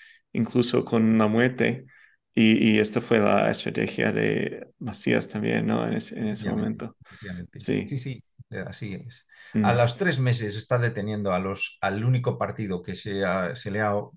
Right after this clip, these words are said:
Speaker 2: que no se le ha unido en las elecciones en la segunda vuelta. A los dos meses, mm, mm, a las tres semanas, a los dos meses ya anuncia el esta-, el partido único y ya suprime todo tipo de libertades políticas. Y luego ya, pues, empezó ya cuando el golpe es cuando ya empieza a matar.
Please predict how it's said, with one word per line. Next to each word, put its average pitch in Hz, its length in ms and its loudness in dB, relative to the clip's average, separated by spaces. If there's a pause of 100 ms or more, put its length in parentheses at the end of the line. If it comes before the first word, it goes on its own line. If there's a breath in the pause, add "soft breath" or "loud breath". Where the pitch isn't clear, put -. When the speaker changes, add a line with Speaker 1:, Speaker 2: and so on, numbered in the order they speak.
(100)
Speaker 2:
que 92 100 -6
no 98 100 -2
se 101 140 -4
le 95 80 0
ha 98 40 0
unido 98 380 -4
en - 120 -6
las 98 180 -10
elecciones 92 460 -8
en 90 80 -4
la 87 80 -6
segunda 95 280 -6
vuelta. 117 420 -8 (680 loud breath)
A 117 80 -2
los 110 180 0
dos 127 200 0
meses, 120 400 -2
mm, 123 440 -6
mm, 127 540 -2 (220)
a - 20 -6
las 104 140 -4
tres 135 120 -2
semanas, 101 600 -4
a 101 80 -2
los 110 160 -2
dos 127 140 2
meses 120 300 2
ya 117 100 2
anuncia 113 300 -2
el 90 60 -2
esta-, - 220 -6
el 95 220 -4
partido 98 400 -6
único 101 500 -6
y 95 140 -4
ya 98 240 0
suprime 104 420 -6
todo 101 220 -2
tipo 92 240 -8
de 95 60 -6
libertades 95 400 -6
políticas. 104 680 -8 (180)
Y - 80 -10
luego - 240 -12
ya, 87 220 -8
pues, - 180 -12
empezó - 380 -14
ya 87 200 -8
cuando 85 260 -8
el 82 120 -8
golpe 98 300 -2
es - 100 -2
cuando 78 220 -10
ya 76 60 -6
empieza 73 260 -12
a 64 40 -14
matar. - 240 -18